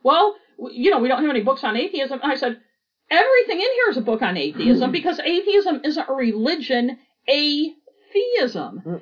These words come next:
Speaker 1: It's
Speaker 2: it,
Speaker 1: lack
Speaker 2: no,
Speaker 1: of religion,
Speaker 2: lack,
Speaker 1: no
Speaker 2: lack.
Speaker 1: religion." We could have a book explaining atheism, but i-, it's not, it's represented in everything that's
Speaker 2: I
Speaker 1: not
Speaker 2: know.
Speaker 1: religious. And people don't get that.
Speaker 2: It's so stupid.
Speaker 1: You know?
Speaker 2: I know, it's like, it's not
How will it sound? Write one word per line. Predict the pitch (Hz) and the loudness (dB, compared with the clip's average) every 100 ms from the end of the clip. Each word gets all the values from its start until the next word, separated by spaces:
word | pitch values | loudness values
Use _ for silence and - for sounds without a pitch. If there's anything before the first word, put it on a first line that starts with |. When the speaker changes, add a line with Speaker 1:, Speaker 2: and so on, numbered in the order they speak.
| - | -2
Speaker 1:
It's | 302 208 - | 0 0 -4
Speaker 2:
it, | - _ - | -12 _ -4
Speaker 1:
lack | 202 202 214 208 214 | 0 2 4 4 4
Speaker 2:
no, | 214 240 | 6 4
Speaker 1:
of | 262 | 4
religion, | 240 208 185 220 | 4 2 2 2
Speaker 2:
lack, | 208 202 202 | 4 2 2
Speaker 1:
no | 233 277 381 | 2 4 4
Speaker 2:
lack. | 480 480 | 6 6
Speaker 1:
religion." | 403 240 208 190 - _ | 4 2 -2 -6 -10 _
We | 262 339 | -4 -2
could | 339 | 0
have | 302 | 0
a | 254 | 2
book | 247 240 | 0 -2
explaining | - - - 220 277 403 415 | -8 -12 -6 -2 0 2 2
atheism, | 254 208 202 160 180 254 392 - _ _ 220 | 0 -2 -6 -8 -4 -4 -4 -8 _ _ -10
but | 214 269 220 - _ _ _ _ _ _ _ - | 0 2 2 -2 _ _ _ _ _ _ _ -12
i-, | 147 - | -6 -4
it's | 262 - | -4 -2
not, | 277 254 233 - - | 0 0 0 -2 -2
it's | 262 - | -4 -2
represented | 220 226 - 339 302 330 349 359 | 0 0 0 0 -2 0 0 0
in | 233 220 | 0 0
everything | 254 302 339 311 | -2 0 -2 -4
that's | 269 208 208 | -2 0 0
Speaker 2:
I | |
Speaker 1:
not | 226 208 | 0 2
Speaker 2:
know. | - - | 0 0
Speaker 1:
religious. | 392 233 196 - | 0 -2 -8 -6
And | 262 | 0
people | 415 403 320 | 2 2 0
don't | 285 233 | -2 -2
get | 285 302 | -4 -4
that. | 269 - | -4 -4
Speaker 2:
It's | |
so | 196 196 _ | -8 -12 _
stupid. | - 196 190 | -6 -4 -2
Speaker 1:
You | 220 | -2
know? | 185 190 254 | 0 -2 0
Speaker 2:
I | 277 | 2
know, | 381 226 | 4 2
it's | 202 | 2
like, | 247 226 | 2 2
it's | - 208 | 0 -2
not | 240 220 220 | 0 2 2